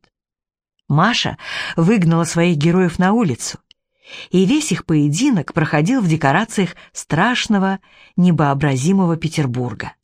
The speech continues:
Герой гонялся за двойником по улочкам, дворам, подворотням, чердакам, крышам.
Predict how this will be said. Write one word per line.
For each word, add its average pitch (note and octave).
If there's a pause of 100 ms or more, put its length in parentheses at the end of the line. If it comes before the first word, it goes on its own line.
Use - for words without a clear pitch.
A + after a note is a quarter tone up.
(1000)
Герой E3+
гонялся F3+ (240)
за E3+
двойником E3+
по F3
улочкам, G3+
дворам, E3+
подворотням, G#3 (180)
чердакам, F#3+
крышам. G#3